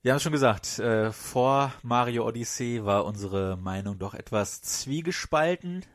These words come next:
etwas bedrückt, äh, äh, mit Vermutungen, dass da irgendwas in die Hose gehen könnte, rein von der Art und Weise, wie Nintendo, äh,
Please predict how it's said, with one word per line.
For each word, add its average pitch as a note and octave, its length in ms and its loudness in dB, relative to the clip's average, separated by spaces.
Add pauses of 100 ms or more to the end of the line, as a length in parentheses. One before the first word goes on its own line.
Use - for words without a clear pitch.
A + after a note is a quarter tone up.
(160)
etwas - 760 -6 (680)
bedrückt, A#2 920 2
äh, A2+ 680 2
äh, A2 60 -2 (640)
mit A#2 220 -4
Vermutungen, C3 840 -2
dass A2+ 240 0
da A2 380 0
irgendwas A#2+ 580 -4
in - 180 -14
die A#2+ 140 -4
Hose B2+ 400 -2
gehen B2+ 180 -4
könnte, A#2 440 -4
rein A#2 260 0
von A2+ 260 -6
der G2+ 260 0 (540)
Art B2 220 6
und G#2+ 140 -6
Weise, G#2 360 0
wie G2+ 80 -8
Nintendo, G2+ 800 -2 (460)
äh, F#2 280 -4